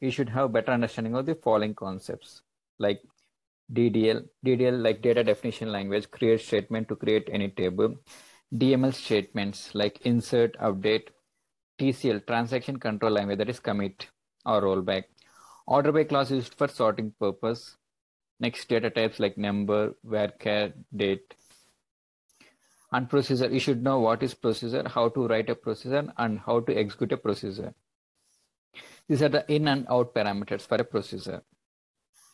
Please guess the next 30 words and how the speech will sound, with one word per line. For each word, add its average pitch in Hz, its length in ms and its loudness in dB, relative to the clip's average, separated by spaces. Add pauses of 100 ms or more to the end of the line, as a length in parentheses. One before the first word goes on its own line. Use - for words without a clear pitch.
(100)
And 120 180 -2 (160)
anonymous 127 420 0
block 131 360 0
is 123 180 -2
used 127 220 -4
to 143 100 -2
execute 110 420 -2
a - 40 -2
procedure. 98 600 -6 (1600)
Sysdef 151 400 0
cursor, 120 560 2
uh, 120 280 0
this 113 180 -2
is 120 140 -2
used 135 260 -2
to 135 80 -4
store 117 280 0
the 143 220 -2 (140)
query 120 240 4
result 101 340 -2
set. - 360 -8 (1300)
And 120 200 -2
for 127 140 0
loop 127 240 0
cursor, 95 460 0 (800)
to 147 80 4
iterate 131 380 0
a 113 260 4
number 110 260 0
of, 117 140 0